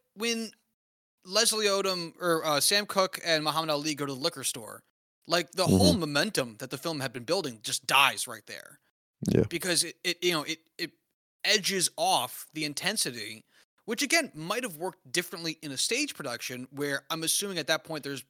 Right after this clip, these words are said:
Speaker 1: more dialogue that they had to cut out because I'm assuming the stage production of this would have been two and a half hours in of its own right, and obviously not including the beginning and end scenes, um, since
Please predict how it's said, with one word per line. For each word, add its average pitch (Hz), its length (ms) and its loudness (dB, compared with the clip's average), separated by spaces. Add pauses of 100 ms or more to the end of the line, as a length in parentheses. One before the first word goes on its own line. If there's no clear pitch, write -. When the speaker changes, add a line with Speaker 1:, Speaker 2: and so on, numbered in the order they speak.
(140)
Speaker 1:
more 151 260 0
dialogue 135 340 0
that 117 80 -20
they 131 60 -12
had 123 120 -8
to 120 60 -14
cut 131 180 -8
out 123 240 -4
because 127 280 -10 (400)
I'm 131 220 -4
assuming 143 340 0
the 131 80 -4
stage 139 220 0
production 127 280 -6
of 123 40 -8
this 127 140 -6
would 135 60 -8
have 123 80 -8
been 123 120 -8
two - 140 -8
and 135 80 -6
a 123 40 -8
half 123 220 -2
hours 117 380 -2
in 123 100 -8
of 117 80 -12
its 117 120 -10
own 143 180 -6
right, 113 280 -6 (300)
and 117 180 -16 (140)
obviously 151 440 4
not 139 280 2 (140)
including 143 840 -6
the 131 220 -6
beginning 139 600 -2
and 127 140 -8
end 156 200 -2
scenes, 117 500 -2 (220)
um, 117 360 -8 (460)
since - 480 -2